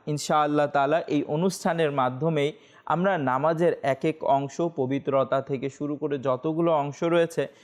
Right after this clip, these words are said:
সেই বিষয়গুলোও জানব এবং সেগুলোর বিস্তারিত বর্ণনা সম্পর্কেও জানব, যার দ্বারা আল্লাহ তাআলা চাইলে আমরা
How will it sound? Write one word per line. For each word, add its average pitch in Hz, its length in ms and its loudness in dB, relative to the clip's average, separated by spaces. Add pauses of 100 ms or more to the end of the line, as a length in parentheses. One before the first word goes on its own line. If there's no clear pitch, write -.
(140)
সেই 131 200 -2
বিষয়গুলোও 175 720 2
জানব 180 480 0 (280)
এবং 127 220 -2
সেগুলোর 139 540 0 (320)
বিস্তারিত 151 760 0 (380)
বর্ণনা 139 440 2
সম্পর্কেও 131 680 -2
জানব, 135 500 -2 (320)
যার 147 300 0
দ্বারা 139 340 2 (180)
আল্লাহ 135 340 -2
তাআলা 127 300 0
চাইলে 139 460 0 (320)
আমরা 131 460 -2